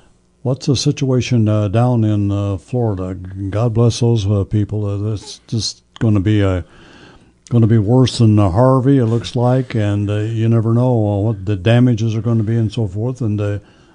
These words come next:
you tell me that, uh, South Florida is already, uh, canceled, uh,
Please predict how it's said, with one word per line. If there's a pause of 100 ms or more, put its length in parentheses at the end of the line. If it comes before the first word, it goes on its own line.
(140)
you
tell
me
that,
uh,
South
Florida
is
already,
uh, (640)
canceled,
uh,